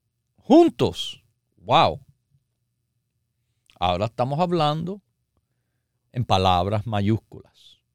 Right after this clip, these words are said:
Estamos hablando en términos en el cual, sí, se acabó la duda de la digestión.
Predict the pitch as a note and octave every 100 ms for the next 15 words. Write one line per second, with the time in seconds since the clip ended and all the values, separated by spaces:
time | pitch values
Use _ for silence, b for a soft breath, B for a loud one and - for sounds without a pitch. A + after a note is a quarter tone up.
0 | _ _ _ _ _ _ _ _ _ _
1 | _ _ _ _ - A#2 G#2+ A#2 D#3+ F3
2 | D#3 C#3+ D#3+ F3 E3+ A2 G#2 - A#2+ C3+
3 | C#3+ D#3+ - D3 D3 - C#3+ A#2 G2+ E3
4 | - _ _ _ _ _ _ _ _ _
5 | _ _ _ _ _ _ _ - C3 F3
6 | - _ _ _ _ _ _ _ _ _
7 | _ _ _ _ _ - - C#3+ A#2 G#2
8 | F#2 G#2 C3 F3 C#3+ G3+ F#2+ A2+ - _
9 | _ _ _ _ _ A2 A#2+ A#2 G#2+ A2+
10 | G#2 - A2+ A2+ F2+ D#2